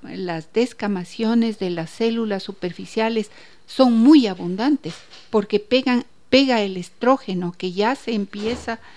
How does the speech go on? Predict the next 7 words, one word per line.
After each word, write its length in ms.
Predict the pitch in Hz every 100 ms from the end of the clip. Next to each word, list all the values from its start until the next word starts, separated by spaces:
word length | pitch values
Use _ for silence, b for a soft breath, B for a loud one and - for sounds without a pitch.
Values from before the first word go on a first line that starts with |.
| b b -
a 140 | 202
disminuir 680 | 208 196 208 196 196 233 233 -
directamente 840 | 240 262 285 - 233 220 240 -
en 100 | 220
las 120 | 196 180
células 460 | 202 202 202 185
superficiales. 840 | - 185 175 - - 180 175 165